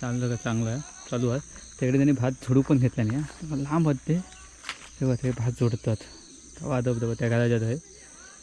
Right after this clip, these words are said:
आणि बाकीचे आज भात कापून गेलेले आहेत सगळे लोकं सकाळी सकाळी. अजून काय पावसानं, काल पाऊस लागलो, त्याने कापल्याने त्यांचे भिल्ले आहेत, त्याच्यामुळे काय ते आता जात नाही आहेत. बाकी सगळं काही जण, काही जण भात कापला नाही ना काल रात्री, मग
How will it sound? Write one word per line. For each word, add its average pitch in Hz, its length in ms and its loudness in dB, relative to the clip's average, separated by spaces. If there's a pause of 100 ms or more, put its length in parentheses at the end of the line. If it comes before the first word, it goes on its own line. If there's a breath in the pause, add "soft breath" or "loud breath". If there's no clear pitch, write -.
(400)
आणि 127 100 -2
बाकीचे 120 340 0
आज 127 140 0
भात 123 200 -2
कापून 131 280 -2
गेलेले 123 240 0
आहेत - 160 -8
सगळे 123 180 -2
लोकं 120 300 -4
सकाळी 120 200 -2
सकाळी. 117 360 -4 (460)
अजून 131 360 4
काय 147 140 0
पावसानं, 139 480 0
काल 139 180 -2
पाऊस 147 300 2
लागलो, 123 240 0 (640 loud breath)
त्याने 127 160 2
कापल्याने 143 420 2
त्यांचे 139 240 4
भिल्ले 131 280 4
आहेत, 131 180 0
त्याच्यामुळे 135 400 2
काय 135 100 4
ते 127 100 0
आता 127 200 0
जात 127 220 0
नाही 120 160 0
आहेत. - 420 -10
बाकी 123 260 -4
सगळं 127 380 -2 (1000 loud breath)
काही 135 160 -2
जण, 143 140 6
काही 147 140 4
जण 147 100 6
भात 131 220 2
कापला 135 260 2
नाही 117 140 2
ना 113 160 -2
काल 117 220 0
रात्री, 113 340 -2 (380)
मग 120 140 0